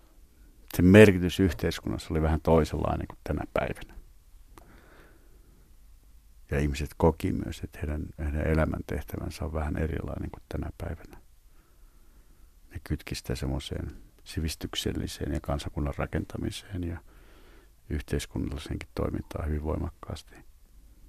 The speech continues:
Ja, ja nyttemmin se ei sillä tavalla ehkä, ehkä hahmotu,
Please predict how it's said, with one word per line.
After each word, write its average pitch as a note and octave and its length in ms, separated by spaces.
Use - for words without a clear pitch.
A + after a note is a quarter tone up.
Ja, D#2+ 100
ja D#2+ 120
nyttemmin E2 420
se E2 240
ei E2+ 180
sillä D#2+ 240
tavalla D#2 340
ehkä, - 260
ehkä F#2 280
hahmotu, G2 600